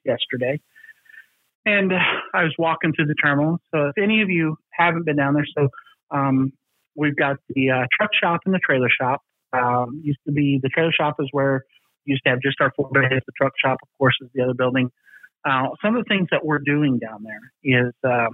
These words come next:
we're gonna start inspecting equipment as it comes in, um, where we have the flux, flux to be able to do three or four bays of inspection. Uh, looking at timing and stuff, um,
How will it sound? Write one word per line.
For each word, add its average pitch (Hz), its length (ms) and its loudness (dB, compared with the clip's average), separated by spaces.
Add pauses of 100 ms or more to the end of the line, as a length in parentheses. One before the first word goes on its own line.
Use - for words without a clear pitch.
(560)
we're 156 100 2
gonna 175 140 2
start 165 260 0
inspecting 160 480 -2
equipment - 460 -2 (180)
as 131 120 4
it - 120 -14
comes 139 240 2
in, 117 140 -4 (440)
um, 120 400 0 (120)
where 131 120 0
we 139 120 2
have 139 160 2
the - 100 -14
flux, 139 160 2 (480)
flux 135 340 2
to 139 60 -20
be 139 60 2
able 135 120 0
to 143 80 0
do 139 60 0 (100)
three 143 120 0
or 139 80 0
four 143 160 -4
bays 139 340 0
of 139 80 -2
inspection. 131 640 -2 (540)
Uh, 156 160 0
looking 196 340 0
at 185 80 0 (100)
timing 170 400 2
and 165 160 0
stuff, 156 280 0 (220)
um, 131 420 0